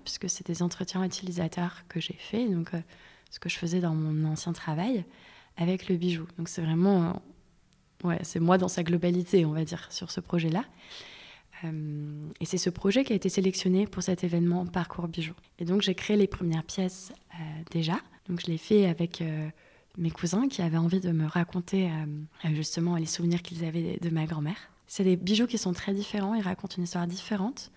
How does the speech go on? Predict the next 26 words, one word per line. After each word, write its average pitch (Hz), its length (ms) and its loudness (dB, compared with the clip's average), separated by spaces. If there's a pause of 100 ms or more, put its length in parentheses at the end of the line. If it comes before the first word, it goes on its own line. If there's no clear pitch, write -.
(140)
Il 196 80 -4
y 185 40 2
a 180 200 2 (220)
un 214 220 6
jeu 208 220 4
technique 226 580 -2
qui - 240 -4
est 175 40 0
similaire, 214 720 4
mais 196 120 4
la, 180 260 2
le 180 120 0
registre 190 380 0
formal 208 300 4
n'est 233 120 6
pas 208 120 0
forcément 196 420 0
le 196 120 4
même, 190 260 4
puisque - 340 -10
chacun 190 220 -2
me 196 80 2
raconte 185 260 -2
des 180 80 -2
choses 180 180 -6
différentes. 175 320 -10